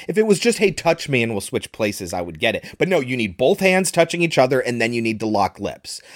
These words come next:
Like, okay, you made it very specific. Now you need to tell us how you know it and why it's so specific. Nope.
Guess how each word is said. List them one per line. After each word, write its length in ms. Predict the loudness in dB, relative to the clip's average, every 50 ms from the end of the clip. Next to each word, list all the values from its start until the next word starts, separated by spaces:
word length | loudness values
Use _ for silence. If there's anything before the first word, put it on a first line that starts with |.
| -20 -4 _
Like, 300 | 2 2 2 0 -8 -20 _ _ _ _ _ _ _ -4
okay, 160 | 0 2 2
you 160 | 2 4 2
made 220 | 2 2 2 2 2
it 100 | 0 0
very 520 | -2 -8 -2 0 2 2 4 4 2 2
specific. 540 | 0 -2 -2 -2 0 0 0 2 0 -2 0
Now 140 | 2 0 2
you 140 | 2 2 0
need 140 | -2 -2 -2
to 40 | -4
tell 360 | -6 -2 0 0 2 2 2
us 100 | 0 -2
how 260 | -4 -2 0 2 2
you 180 | 2 0 -2 -4
know 260 | -2 0 2 2 2
it 160 | 2 -2 -6 -6 -6
and 120 | -6 -2
why 200 | 2 2 4 4
it's 160 | 2 0 -2
so 120 | -4 -4 -4
specific. 640 | -4 -6 -10 -6 -6 -6 -6 -6 -10 -14 -16 -20 _ -20 -14 -2
Nope. 260 | 2 2 2 2 -2